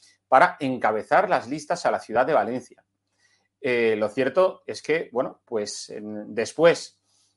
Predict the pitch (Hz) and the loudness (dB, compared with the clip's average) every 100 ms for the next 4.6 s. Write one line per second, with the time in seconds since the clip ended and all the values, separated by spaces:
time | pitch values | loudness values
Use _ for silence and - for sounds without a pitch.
0 | - 120 131 - 151 135 127 120 110 151 | -8 -4 -2 4 4 4 2 0 -2 -4
1 | 156 170 - 113 104 165 - - - 113 | 2 2 0 -6 -2 0 0 -4 -18 -16
2 | 104 104 120 117 120 113 - 143 104 107 | -14 -16 -8 -4 -2 0 0 -2 -6 -6
3 | 104 101 104 110 139 156 127 139 175 135 | -6 -4 -4 -2 -2 2 4 4 2 -2
4 | - 127 113 143 - | -6 -8 -2 -2 -2